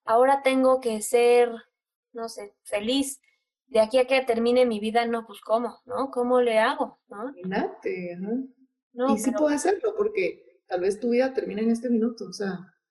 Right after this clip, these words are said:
Speaker 2: no
Speaker 1: Sí.
Speaker 2: sabes, pero cuando te propones como que "voy a ser feliz", ah, ¿sabes qué frase me cambió a mí la vida, Sofi?
Speaker 1: ¿Qué?
Speaker 2: "Hoy puede ser el mejor día de tu vida".
Speaker 1: Ah,
Speaker 2: O sea, yo
Speaker 1: está.
Speaker 2: cuando escuché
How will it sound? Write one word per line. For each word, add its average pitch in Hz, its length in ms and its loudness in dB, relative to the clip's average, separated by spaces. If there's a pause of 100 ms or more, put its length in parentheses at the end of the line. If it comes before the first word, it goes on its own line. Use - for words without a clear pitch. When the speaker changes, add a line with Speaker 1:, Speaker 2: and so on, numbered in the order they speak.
(260)
Speaker 2:
no 202 140 -4
Speaker 1:
Sí. 202 80 -2
Speaker 2:
sabes, 220 400 0
pero 185 160 -6
cuando 180 240 -6
te 180 100 -4
propones 175 500 -4
como 233 260 4
que 185 80 -4
"voy 170 180 2
a 190 80 -4
ser 202 200 -6
feliz", 196 640 -8 (540)
ah, 196 160 -2
¿sabes 214 240 4
qué 302 100 -2
frase 320 280 0
me 330 120 -4
cambió 202 240 -4
a 214 40 0
mí 247 100 2
la 262 120 0
vida, 285 200 -2
Sofi? 226 520 -8 (200)
Speaker 1:
¿Qué? 220 260 -12
Speaker 2:
"Hoy 254 240 4
puede 277 180 -8
ser 277 140 -10
el 269 80 -6
mejor 226 380 -4
día 233 180 -2
de 233 40 -18
tu 202 100 -10
vida". 170 300 -12 (600)
Speaker 1:
Ah, 226 180 -10
Speaker 2:
O - 40 -10
sea, 214 140 -8
yo 220 80 -8
Speaker 1:
está. 220 60 -14
Speaker 2:
cuando 254 240 -2
escuché - 220 -12